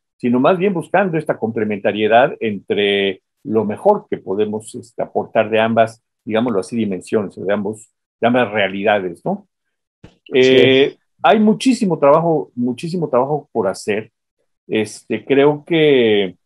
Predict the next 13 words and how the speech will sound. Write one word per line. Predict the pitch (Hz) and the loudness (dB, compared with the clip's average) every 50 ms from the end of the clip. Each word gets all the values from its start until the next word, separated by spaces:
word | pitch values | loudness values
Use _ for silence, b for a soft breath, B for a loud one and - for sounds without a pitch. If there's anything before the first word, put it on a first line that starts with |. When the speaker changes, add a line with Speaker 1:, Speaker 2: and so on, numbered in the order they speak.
| _ _ _ _ _ _ | _ _ _ _ _ _
Speaker 1:
ya | - - 139 135 143 | -20 -4 0 2 4
lo | 147 160 | 4 4
hemos | 165 165 160 143 | 2 2 0 0
mencionado | 131 117 - 120 117 131 135 135 | -2 -2 -2 0 0 2 2 2
en | 123 120 | 2 0
este | 123 - 131 | -2 -4 -8
espacio, | 117 - - 120 110 110 - 120 110 110 117 - - | -12 -4 -2 0 0 0 -2 -2 0 0 0 0 0
eh, | 110 104 101 104 | 0 0 0 0
Momentum | 110 113 113 117 117 113 113 117 107 | -2 -2 -2 -2 -2 -4 -4 -6 -6
en | 98 98 | -6 -8
anteriores | 98 98 101 95 101 107 113 110 120 | -8 -10 -10 -8 -6 -6 -6 -6 -8
ocasiones, | 117 110 - 123 - - 113 104 101 110 120 120 _ | -8 -8 -8 -8 -6 -6 -6 -4 -4 -6 -8 -10 _
¿no? | 120 135 - | -16 -16 -16